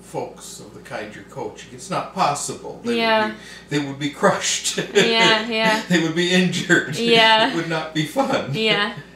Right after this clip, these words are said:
Speaker 1: Uh, it's striking that you can continue, somebody with your experience can have fun
Speaker 2: Yeah.
Speaker 1: playing with people with monstrously less experience.
Speaker 2: Right.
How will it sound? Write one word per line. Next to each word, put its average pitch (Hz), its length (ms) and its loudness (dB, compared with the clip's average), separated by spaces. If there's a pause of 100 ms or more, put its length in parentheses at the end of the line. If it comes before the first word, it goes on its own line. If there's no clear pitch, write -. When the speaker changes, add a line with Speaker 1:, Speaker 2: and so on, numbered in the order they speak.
(340)
Speaker 1:
Uh, 165 440 -2 (160)
it's 170 120 -10
striking 170 720 -10
that 120 160 -10 (200)
you - 120 -14 (180)
can 233 420 -14 (600)
continue, 135 720 -12 (540)
somebody 156 480 -4
with 131 180 -10
your 151 180 -2
experience 127 880 -8
can 123 120 -16
have 123 200 -10
fun 143 380 -6 (140)
Speaker 2:
Yeah. 262 260 4
Speaker 1:
playing - 220 -6
with - 200 -18
people 131 320 -12
with 113 380 -16 (420)
monstrously - 920 -6
less 160 400 -12
experience. - 500 -12
Speaker 2:
Right. 262 480 2